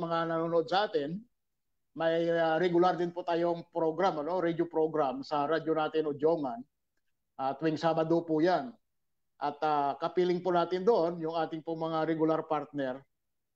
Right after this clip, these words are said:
si kasamang John Pidaka, na ngayon ay inaantabayan na natin na mag-online din, at si Doc Ayek, ah, Formento. Ah, samantala, habang hinihintay natin, ano, yung ating dalawang kasama yan, ay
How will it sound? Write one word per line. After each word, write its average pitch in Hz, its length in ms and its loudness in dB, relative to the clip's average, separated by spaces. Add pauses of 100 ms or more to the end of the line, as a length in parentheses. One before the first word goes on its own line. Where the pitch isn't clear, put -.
si 143 160 -6
kasamang 160 480 0
John 160 180 0
Pidaka, 160 460 0
na 160 100 -6
ngayon 170 220 0
ay 170 320 0
inaantabayan 160 580 0
na 156 160 -2
natin 151 300 -2
na 131 400 -4 (100)
mag-online 147 540 -2
din, 147 180 0
at 156 140 0
si 151 560 2
Doc 170 180 0
Ayek, 160 380 0 (100)
ah, 151 160 -4
Formento. 143 720 -6 (800)
Ah, 143 260 0
samantala, 190 640 4
habang 185 240 0
hinihintay 180 380 -2
natin, 175 340 0
ano, 196 160 0
yung 180 140 0
ating 170 260 -2
dalawang 165 240 0
kasama 165 300 -4
yan, 165 240 -2
ay 160 100 0